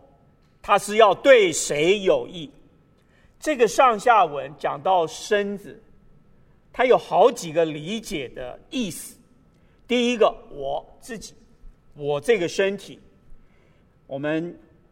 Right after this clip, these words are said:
我们华人用的话叫“这一副臭皮囊”，啊，但是我们通常把“臭”省略，啊，我们这个皮囊，啊，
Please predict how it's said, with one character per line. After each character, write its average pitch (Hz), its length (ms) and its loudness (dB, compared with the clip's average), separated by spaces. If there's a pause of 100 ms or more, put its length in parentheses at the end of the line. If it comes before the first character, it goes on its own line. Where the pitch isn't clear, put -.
(840)
我 131 100 -14
们 147 260 -12
华 156 260 -4
人 147 200 -2
用 156 180 -2
的 139 60 -8
话 143 260 -10
叫 135 200 -6
“这 - 240 -2
一 165 120 0
副 151 240 -12
臭 170 540 -2
皮 139 400 -18
囊”， 113 280 -16 (800)
啊， - 200 -20 (200)
但 185 120 -14
是 165 100 -14
我 139 160 -14
们 143 120 -20
通 165 220 -6
常 147 160 -10
把 127 160 -10
“臭” 147 400 -8
省 117 360 -18
略， 147 240 -12 (760)
啊， - 260 -20
我 - 60 -20
们 139 180 -16
这 175 140 -4
个 147 100 -2
皮 151 480 -14
囊， 123 380 -12 (640)
啊， - 260 -18